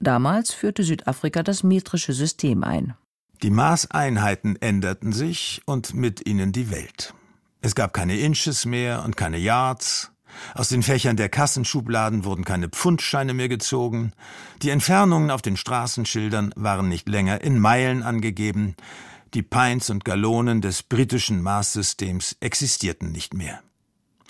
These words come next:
Speaker 2: Stattdessen gab es das Dezimalsystem, bei dem Division und Multiplikation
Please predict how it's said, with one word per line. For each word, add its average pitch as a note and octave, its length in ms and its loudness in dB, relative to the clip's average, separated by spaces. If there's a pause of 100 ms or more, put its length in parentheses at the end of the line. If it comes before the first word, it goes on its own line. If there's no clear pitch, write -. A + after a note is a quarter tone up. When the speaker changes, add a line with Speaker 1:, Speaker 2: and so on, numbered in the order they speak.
(160)
Speaker 2:
Stattdessen A2 640 -2 (100)
gab A#2+ 200 -2
es A2+ 140 -2
das A2+ 200 -2
Dezimalsystem, A#2+ 1120 -2 (420)
bei G#2+ 120 2
dem G#2 240 4
Division A2+ 760 6
und A2 220 -2
Multiplikation A2+ 1120 0